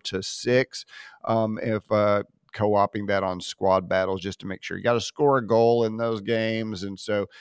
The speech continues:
um, and with it being a loner and kind of on that, we've been doing the squad battle thing. Get some rewards then on Sunday when that thing pops. I think I got up to gold two,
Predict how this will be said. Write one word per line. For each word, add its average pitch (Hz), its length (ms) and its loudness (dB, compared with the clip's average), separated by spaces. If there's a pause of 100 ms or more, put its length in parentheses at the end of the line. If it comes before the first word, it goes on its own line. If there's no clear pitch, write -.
(240)
um, 101 340 0
and 101 180 -4
with 101 180 -2
it 95 100 -6
being 104 200 -2
a 95 40 -2
loner 117 480 2
and 101 140 -6
kind 104 200 -2
of 95 100 -6
on 98 180 0
that, 101 320 0
we've 95 180 -4
been 95 160 -6
doing 92 240 -8
the 92 80 -16
squad 90 400 -2
battle 92 260 -2
thing. 101 300 -6
Get 135 180 0
some 131 180 -4
rewards 131 480 2
then 127 180 -2
on 113 220 0
Sunday 143 460 0
when 139 200 -2
that 127 200 -2
thing 123 200 -4
pops. 120 360 0
I 107 80 -2
think 110 220 -6
I 107 80 0
got 104 200 0
up 95 120 -6
to 101 120 -14
gold 101 420 -2
two, 117 440 0